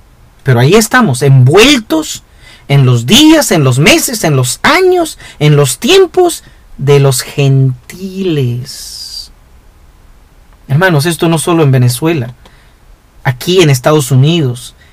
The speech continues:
en Asia, en Europa, en, en, en las iña-, islas caribeñas. Uy.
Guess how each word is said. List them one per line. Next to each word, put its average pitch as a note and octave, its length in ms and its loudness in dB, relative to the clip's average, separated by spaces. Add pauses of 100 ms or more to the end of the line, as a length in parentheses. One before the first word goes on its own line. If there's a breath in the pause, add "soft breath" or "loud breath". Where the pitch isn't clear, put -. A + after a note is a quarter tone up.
(240 soft breath)
en B2 100 0
Asia, B2+ 600 -2 (340 soft breath)
en C3 140 2
Europa, C3 640 2 (640 soft breath)
en, B2+ 460 0 (160)
en, C3 420 -2
en C3 160 0
las B2 180 -2
iña-, F3 320 -2
islas D#3+ 440 -2
caribeñas. B2+ 840 0
Uy. F#3 320 0